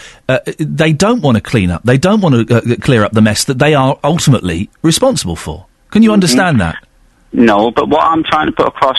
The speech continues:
Speaker 2: here to
Speaker 1: You
Speaker 2: you
Speaker 1: can't
Speaker 2: is,
Speaker 1: understand
Speaker 2: is
Speaker 1: that.
Speaker 2: that, that there's a small minority of people who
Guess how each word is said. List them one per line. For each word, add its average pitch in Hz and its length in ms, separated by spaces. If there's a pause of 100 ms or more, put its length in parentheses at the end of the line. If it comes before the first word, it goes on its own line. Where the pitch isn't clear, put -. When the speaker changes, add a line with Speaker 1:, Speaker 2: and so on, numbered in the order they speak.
Speaker 2:
here 135 140
to - 160
Speaker 1:
You 160 80
Speaker 2:
you 139 60
Speaker 1:
can't 196 180
Speaker 2:
is, - 20
Speaker 1:
understand 98 360
Speaker 2:
is 80 60
Speaker 1:
that. 76 100
Speaker 2:
that, - 140 (320)
that 131 120 (220)
there's 120 160
a 123 80 (100)
small 135 200
minority 170 580
of 147 160
people 98 500 (420)
who 120 400